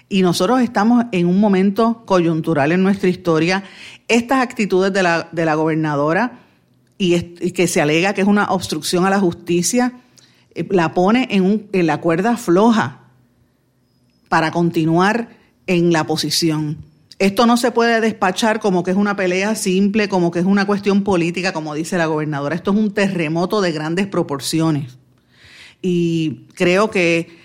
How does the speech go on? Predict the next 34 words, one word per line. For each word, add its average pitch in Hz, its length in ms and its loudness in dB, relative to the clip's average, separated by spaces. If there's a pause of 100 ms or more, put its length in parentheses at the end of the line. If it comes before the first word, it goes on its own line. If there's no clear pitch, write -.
(280)
las 170 380 2
organizaciones 170 760 0
políticas, 233 680 0
particularmente 190 1040 0
la 170 240 -2
Cámara 226 500 0
de 220 80 0
Representantes 180 1080 -2
y 202 120 0
el 170 120 2
Senado, 160 520 0
tienen 208 600 0
que 196 140 -4
actuar. 131 640 -4 (500)
Tienen 226 320 2
que 240 100 -2
actuar 214 360 -2
porque 160 580 -2
esto 196 260 -2
no 196 120 0
puede 208 260 0
quedarse 170 480 -2
así, 185 300 -4
aunque 185 260 0
estemos 214 560 -2
cerca, 220 560 -2
a 151 60 -4
menos 196 260 0
de 202 80 0
un 196 140 2
mes 190 200 0
de 175 100 0
las 160 120 -2
primarias. 131 680 -4